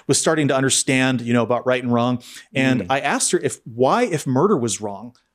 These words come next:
Speaker 1: was it not considered wrong to kill someone in war? And she gave me the standard kind of American jingoistic answer that war in defense of one's nation was honorable.
Speaker 2: Mm-hmm. Mm-hmm.
Speaker 1: And we, we take this almost as an article of faith. We, you know, all this, so,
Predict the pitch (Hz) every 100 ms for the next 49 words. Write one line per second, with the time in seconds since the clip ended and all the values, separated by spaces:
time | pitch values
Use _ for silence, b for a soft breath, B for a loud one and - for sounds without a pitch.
0 | - 135 143 127 139 135 - 139 131 113
1 | 113 113 - - 120 - 117 113 113 110
2 | 98 120 196 95 - _ _ _ - 131
3 | 127 127 B B - - 208 247 208 175
4 | - - 156 156 156 147 131 117 123 139
5 | 151 131 117 135 131 120 - 131 - 123
6 | 143 - 117 107 120 B B B 123 123
7 | 139 143 147 135 - 123 - 131 135 139
8 | 127 113 104 - 127 127 135 - 135 226
9 | 180 101 90 - _ 110 90 92 104 _
10 | _ 95 90 101 _ _ _ 151 151 B
11 | B 196 196 233 311 302 233 - 180 190
12 | 160 127 127 139 135 113 - - 131 92
13 | - - - 127 120 117 - 139 147 -
14 | -